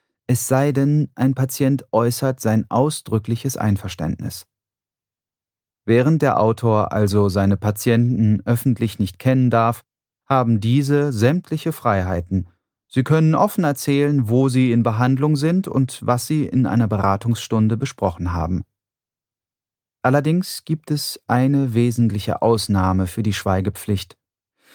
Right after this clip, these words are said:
Wenn Hein den Eindruck hat, dass eine Patientin sich in Kürze das Leben nehmen könnte, lässt er sie gewiss nicht unbegleitet aus der Praxis spazieren.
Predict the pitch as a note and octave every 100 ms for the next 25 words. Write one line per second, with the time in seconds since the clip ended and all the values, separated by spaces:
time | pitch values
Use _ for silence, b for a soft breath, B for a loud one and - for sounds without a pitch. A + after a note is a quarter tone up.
0 | b - C#3 E3 C#3 C3+ C3 B2+ B2+ A2+
1 | A2+ G2+ G#2 - G2 E2+ - - A#2 -
2 | - - G2 G#2 G2+ G#2 - C3+ C3 B2+
3 | B2 A2+ A2 A#2+ G#2+ C3 C3 - A#2+ A#2
4 | A#2 B2+ A2+ G#2+ G#2 G#2 G#2 - A2 G#2+
5 | A2+ b b b b b A#2 A#2+ - -
6 | A#2 A2+ G#2+ G2+ B2+ - B2+ A2+ - C3+
7 | B2+ A2+ G#2+ G2+ G#2 A#2 A#2 - - A2
8 | G#2 A2+ A2+ - C#3 - A#2 - G#2 G2+
9 | - G#2 G#2